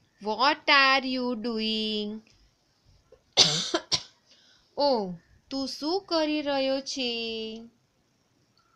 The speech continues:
"I am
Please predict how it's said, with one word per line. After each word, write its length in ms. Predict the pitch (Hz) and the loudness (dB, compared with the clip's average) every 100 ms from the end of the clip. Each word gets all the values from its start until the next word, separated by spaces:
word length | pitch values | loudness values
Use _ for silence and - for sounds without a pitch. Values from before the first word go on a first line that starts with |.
| _ _ _ _ _ _ _ _ _ _ _ _ _ _ _ _ _ _ _ _ | _ _ _ _ _ _ _ _ _ _ _ _ _ _ _ _ _ _ _ _
"I 280 | - 254 311 | 2 4 4
am 380 | 294 285 269 | 4 4 6